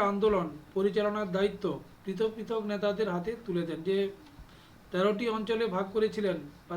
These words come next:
তালুকে, বারদৌলি অঞ্চলকে পৃথক পৃথক নেতাদের হাতে কিন্তু সে দা-, আন্দোলনের দায়িত্বটা কিন্তু তুলে দিয়েছিলেন। এখানে ছাত্র যুব সহ মোট পনেরোশো স্বেচ্ছাসেবক আন্দোলনকে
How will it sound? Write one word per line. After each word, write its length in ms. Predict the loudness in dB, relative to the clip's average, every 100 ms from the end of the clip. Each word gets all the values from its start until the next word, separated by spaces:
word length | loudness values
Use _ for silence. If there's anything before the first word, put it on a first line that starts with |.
| -2
তালুকে, 360 | 0 0 0 -2 -2
বারদৌলি 360 | -4 -2 0 0
অঞ্চলকে 380 | 0 -2 -2 -6 -8 -14 -20 -20 -20 -20 -20 -20 -20 -4
পৃথক 280 | -2 2 0
পৃথক 240 | 0 0 2
নেতাদের 300 | 2 2 2 0
হাতে 140 | 0 -2
কিন্তু 180 | -2 -4 0
সে 80 | 0 0
দা-, 120 | 0
আন্দোলনের 360 | 0 2 0 0 0
দায়িত্বটা 340 | 0 0 -2 -2
কিন্তু 180 | -6 -6 0
তুলে 160 | 2 2
দিয়েছিলেন। 340 | 0 -4 -8 -4
এখানে 240 | -2 0 -2 -2
ছাত্র 260 | -2 -2 0 0
যুব 140 | 2 0 0
সহ 140 | 0 0 -4 -16 -20 -20 -20 -20 -20 -20 -20 -20 -20 -18 -6 -2
মোট 160 | -2 0
পনেরোশো 420 | 0 2 2 0 -2 -2
স্বেচ্ছাসেবক 600 | -2 0 2 2 2 0 -8 -20 -20 -20 -20 -6 -2
আন্দোলনকে 480 | 0 0 0 -2